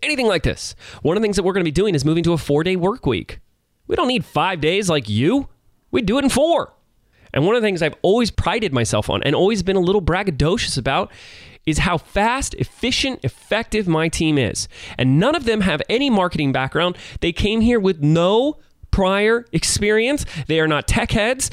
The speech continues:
They're not programmers. They're not graphic designers. They're not artists. They're not writers. They came with no skill set, just giant hearts,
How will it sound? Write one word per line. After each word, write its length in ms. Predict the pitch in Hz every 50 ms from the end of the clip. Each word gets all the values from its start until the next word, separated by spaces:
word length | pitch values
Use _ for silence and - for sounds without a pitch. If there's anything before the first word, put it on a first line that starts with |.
| - 190 160
They're 100 | - 160
not 180 | 165 156 127 -
programmers. 720 | - 220 220 233 226 233 226 220 226 240 254 277 277 - - 175 151
They're 120 | - 165 180
not 120 | 180 175
graphic 300 | 160 185 175 170 165 160
designers. 680 | 143 147 131 143 185 190 190 214 233 247 262 285 - - - -
They're 120 | - 147 156
not 160 | 151 135 -
artists. 460 | - 147 175 196 220 233 247 254 - -
They're 80 | 165
not 180 | 151 135 - 107
writers. 380 | 139 160 180 208 226 240 226
They 140 | 180 190 185
came 340 | 165 - - 226 214 220 208
with 160 | 196 190 165
no 360 | 151 151 170 190 208 226 247
skill 440 | 254 - - - - - 202 196 202
set, 420 | 196 - - 156 135 117 - - - - - - - - - -
just 420 | 131 120 - 190 220 226 - - - -
giant 500 | 120 120 131 151 156 175 202 220 214 -
hearts, 680 | - - - 185 180 202 247 285 262 - - - -